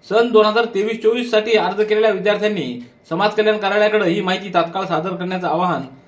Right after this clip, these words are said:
करण्यात आलंय. जालना लोकसभा मतदारसंघात येत्या तेरा मे रोजी मतदान होणार आहे.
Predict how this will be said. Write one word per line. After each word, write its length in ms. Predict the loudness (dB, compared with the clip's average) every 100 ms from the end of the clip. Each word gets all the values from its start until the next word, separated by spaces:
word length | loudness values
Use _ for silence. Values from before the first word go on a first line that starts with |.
| _ _ _
करण्यात 280 | -6 -4 -2
आलंय. 240 | -4 -6 -14 -20 -20 _ _ _ _ _ _ _ _ _ _ _ _ _ _ _ -6
जालना 300 | 0 4 4
लोकसभा 320 | 4 4 4 4
मतदारसंघात 680 | 4 2 0 0 0 2 0
येत्या 180 | -2 0
तेरा 300 | 0 0 2
मे 120 | 2
रोजी 180 | 2 2
मतदान 300 | -2 0 0
होणार 200 | 0 -2
आहे. 180 | -4